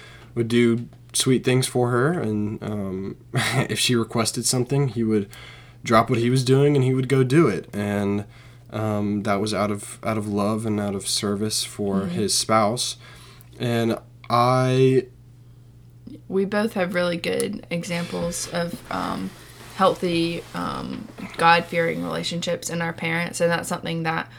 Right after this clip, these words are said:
Speaker 2: we are very thankful for and definitely don't take for granted.
Speaker 1: Yeah, and I, when I chose,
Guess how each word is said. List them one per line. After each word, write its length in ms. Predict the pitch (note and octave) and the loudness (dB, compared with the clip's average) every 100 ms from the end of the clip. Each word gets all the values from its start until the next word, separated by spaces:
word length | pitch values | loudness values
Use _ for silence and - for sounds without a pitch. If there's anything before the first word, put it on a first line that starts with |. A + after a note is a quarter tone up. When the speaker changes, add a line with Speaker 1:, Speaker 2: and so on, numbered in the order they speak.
| - - - - | -20 -20 -16 -4
Speaker 2:
we 320 | E3+ E3+ E3 | -2 0 0
are 180 | E3+ E3 | 2 2
very 440 | E3+ E3 E3 E3 | 2 2 0 -4
thankful 480 | E3+ F3 F3 - F3 | -4 -4 -4 -8 -10
for 300 | - F3 E3+ | -8 -4 -4
and 540 | - E3+ F3 F3+ - | -4 -4 -4 -6 -6
definitely 440 | F3 E3+ F#3+ F#3+ G3 | -4 -4 -6 -8 -8
don't 300 | - - - | -6 -8 -8
take 180 | F3+ - | -10 -10
for 120 | - | -14
granted. 500 | - E2 - - - - | -12 -14 -12 -12 -12 -4
Speaker 1:
Yeah, 340 | A#2+ A2 G2+ - | 2 2 0 -2
and 280 | B2+ C3 B2+ - | 0 2 0 0
I, 880 | D3 D3 E3 E3+ E3+ E3+ F3 E3+ E3 - - - - - | 4 6 6 6 8 8 8 8 4 -8 -20 -20 -12 -6
when 360 | A#2+ A#2+ B2 | 0 2 6
I 840 | C3 E3 G3+ A3 A3+ A3 G#3+ G#3+ - - - - - - - | 6 6 6 4 4 4 4 2 -2 -16 -20 -20 -20 -20 -8
chose, 1160 | - - - C#3 C#3 C#3 C#3+ C#3+ C#3+ C#3 - - | -2 2 6 6 8 8 8 8 4 2 -2 -4